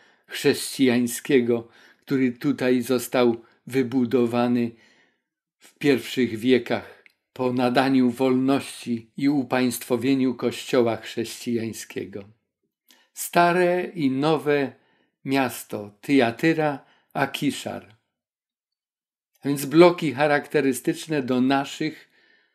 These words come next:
nawet w Polsce zbudowanych bloków i stare, potężne mury, które świadczą o tym, jak wyglądały budowle niegdyś w tym mieście.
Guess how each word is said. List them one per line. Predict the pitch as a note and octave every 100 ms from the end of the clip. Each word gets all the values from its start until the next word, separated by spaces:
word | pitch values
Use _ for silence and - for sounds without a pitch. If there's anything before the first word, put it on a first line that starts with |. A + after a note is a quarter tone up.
| _ _
nawet | - B2+ C#3 A#2+
w | - _
Polsce | D#3 C#3+ C3+ - - C#3+
zbudowanych | C#3 D3 C#3+ D3+ D3+ D3+ D#3 C3
bloków | D3+ E3 D#3+ E3+ - - _ _ - _
i | -
stare, | - - D3 D3+ D#3+
potężne | - C#3 C3+ - D3+ C#3+ C3 C3 D3
mury, | C#3+ C#3+ C#3 B2+ C3 B2 - _ _ _
które | _ - C3 B2+
świadczą | - - C#3 B2+ - C#3 C#3
o | - C3+
tym, | C3+ B2
jak | C#3 D#3+ C3+
wyglądały | C3+ A#2+ A#2+ A#2+ C3 C3 B2+ A#2+ - - -
budowle | C3 C3 B2+ A#2+ A2+ B2 A#2 - - -
niegdyś | B2+ C3 C#3 C3+ A#2 A2 A2+
w | - -
tym | C3 A2+ A#2+
mieście. | A#2+ A#2 - - A2 G#2